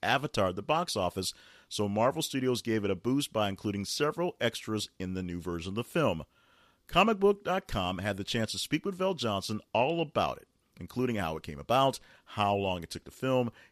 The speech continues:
and his roller coaster ride of emotions after having it cut, then put back in. A lot of quotes from VelJohnson, so here we go. I didn't realize that,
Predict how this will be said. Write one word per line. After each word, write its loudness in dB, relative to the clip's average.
and -2
his -6
roller 2
coaster 2
ride 6
of 2
emotions 0
after -2
having -4
it -12
cut, 2
then -2
put -8
back -8
in. -4
A -10
lot 4
of 0
quotes 0
from -4
VelJohnson, 0
so -4
here 0
we 0
go. -4
I -2
didn't 6
realize 4
that, 6